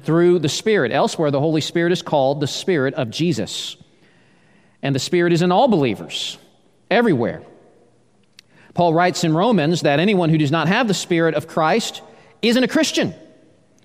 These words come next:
which means that everyone who is a Christian has the Spirit of Christ. But then that raises question number two.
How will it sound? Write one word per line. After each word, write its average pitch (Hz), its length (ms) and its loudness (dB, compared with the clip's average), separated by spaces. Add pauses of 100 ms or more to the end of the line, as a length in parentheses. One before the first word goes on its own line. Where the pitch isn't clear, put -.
(120)
which 156 180 -2
means 247 220 2
that 185 100 2
everyone 226 380 2
who 233 120 4
is 240 180 4
a 311 40 0
Christian 262 540 0
has 175 400 0
the 233 100 -2
Spirit 180 440 0
of - 120 -6
Christ. 277 380 2
But 131 80 -2
then 220 220 2
that 202 200 0
raises 156 340 0
question 131 320 -4
number 110 180 -6
two. 302 560 2